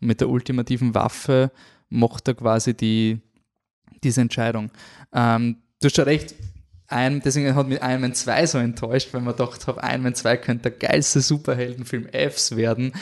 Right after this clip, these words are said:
weil genau das jetzt die Diskussion sein könnte. So, der Tony Stark hat sich ja auch nur eine größere Waffe gebaut, aber sie sind da sehr schnell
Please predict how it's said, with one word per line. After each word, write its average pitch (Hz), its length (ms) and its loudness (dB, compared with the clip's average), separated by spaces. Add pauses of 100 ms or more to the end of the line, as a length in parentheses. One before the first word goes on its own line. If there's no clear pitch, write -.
(140)
weil 131 120 4
genau 123 380 4
das - 440 -2
jetzt 120 280 -2
die 123 60 2
Diskussion 117 560 0
sein 107 260 0
könnte. 104 400 -2
So, - 140 -6
der 110 120 -2
Tony 117 280 0
Stark - 320 -4
hat 110 100 -4
sich - 160 -4
ja 113 120 0
auch - 220 -2
nur 107 200 -4 (340)
eine 107 180 -2
größere 107 460 0
Waffe 104 300 -4
gebaut, 104 340 -4
aber 107 140 0
sie 113 100 0
sind 117 240 2
da 110 40 0
sehr 113 200 2
schnell 110 260 -2